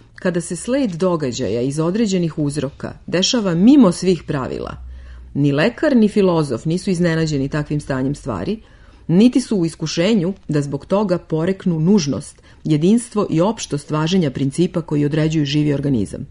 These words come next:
Oni znaju da je ljudsko telo izuzetno komplikovana mašina, da u njemu postoje mnoge tajne sile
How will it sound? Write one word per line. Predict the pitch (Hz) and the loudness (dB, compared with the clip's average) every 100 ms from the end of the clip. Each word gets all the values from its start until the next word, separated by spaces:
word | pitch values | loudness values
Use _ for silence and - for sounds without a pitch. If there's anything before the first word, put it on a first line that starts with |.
| - - - - - - - - - _ _ _ 170 | -16 -20 -20 -20 -20 -20 -20 -20 -20 _ _ _ 0
Oni | 233 | 2
znaju | 208 196 262 | 4 2 2
da | 214 | 2
je | 190 | 2
ljudsko | 196 - 185 | 0 -2 -2
telo | 196 196 | 0 2
izuzetno | 185 214 180 151 147 | 4 4 4 0 -2
komplikovana | 139 147 139 147 131 143 - | 0 0 0 -2 -4 -4 -4
mašina, | 151 - - - - - - - | -4 -4 -4 -6 -10 -20 -20 -12
da | 160 175 | 0 2
u | |
njemu | 190 202 202 | 4 2 0
postoje | 175 - 196 | -2 -4 0
mnoge | 196 196 196 | 2 2 0
tajne | 190 190 190 | -2 -2 -2
sile | 165 - 214 156 - | -2 -4 -2 -2 -4